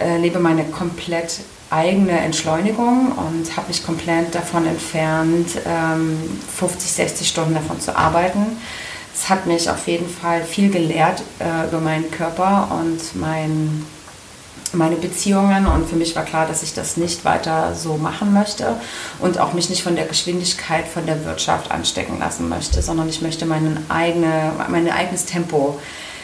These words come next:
entwickeln und ich muss auch nicht jede Woche alles perfekt haben und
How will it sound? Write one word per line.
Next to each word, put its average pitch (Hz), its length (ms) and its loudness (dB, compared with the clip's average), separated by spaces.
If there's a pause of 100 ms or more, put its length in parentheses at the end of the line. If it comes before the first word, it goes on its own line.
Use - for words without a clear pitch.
entwickeln 180 500 2
und 170 120 0
ich 170 100 0
muss 208 200 4
auch 170 180 2
nicht 175 300 0
jede 180 260 -2
Woche 170 240 0
alles 165 460 0
perfekt - 520 -8
haben 160 440 -2
und 160 340 -4